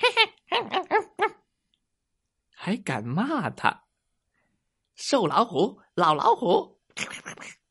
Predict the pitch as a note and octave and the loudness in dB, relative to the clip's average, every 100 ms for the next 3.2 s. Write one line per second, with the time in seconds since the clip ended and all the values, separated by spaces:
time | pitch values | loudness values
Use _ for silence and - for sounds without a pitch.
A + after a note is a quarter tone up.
0 | _ - C#4 A4 - F#4+ F4+ D#3+ D#3+ _ | _ 2 2 0 -4 -4 -2 -2 -4 _
1 | _ _ _ _ _ _ _ _ _ _ | _ _ _ _ _ _ _ _ _ _
2 | _ _ _ _ _ F#3+ E3 D3+ C#3 A#2+ | _ _ _ _ _ -6 -2 0 0 -2
3 | G#2+ - | -6 -14